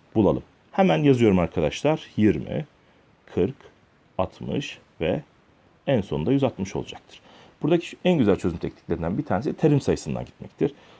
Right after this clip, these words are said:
Terim sayısı son terim, eksi ilk terim, artış miktarı artı bir dediğimizde yüz kırk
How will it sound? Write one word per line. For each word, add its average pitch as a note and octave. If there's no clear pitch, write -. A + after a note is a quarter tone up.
Terim D#3+
sayısı D3
son D3
terim, E2
eksi B2+
ilk -
terim, A#2+
artış -
miktarı -
artı B2
bir -
dediğimizde F#2
yüz B2+
kırk -